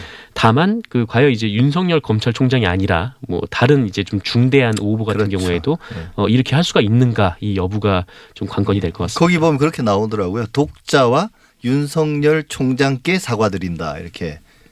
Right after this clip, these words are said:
Speaker 1: 네, 어쨌든 그 사과문이 나오고 한 사흘 만에 그 윤석열
Speaker 2: 예.
Speaker 1: 총장이 고소를 취하했습니다.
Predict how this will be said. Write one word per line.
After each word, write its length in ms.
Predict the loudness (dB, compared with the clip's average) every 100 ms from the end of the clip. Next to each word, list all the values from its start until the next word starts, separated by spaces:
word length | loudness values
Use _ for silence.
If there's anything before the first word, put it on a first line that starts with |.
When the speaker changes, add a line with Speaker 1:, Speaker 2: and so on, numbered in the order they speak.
| -2
Speaker 1:
네, 200 | 2 4
어쨌든 380 | 2 0 -2 -2
그 80 |
사과문이 440 | 0 2 2 2 0
나오고 520 | 0 0 0 0 -2
한 180 | -2 -4
사흘 360 | -2 0 2
만에 380 | 2 0 -2 -4 -6
그 80 | 0
윤석열 300 | 2 2 0
Speaker 2:
예. 40 |
Speaker 1:
총장이 560 | 0 -2 0 0 -2 -4
고소를 380 | -2 0 0 -2
취하했습니다. 680 | -2 -2 -2 -4 -12 -18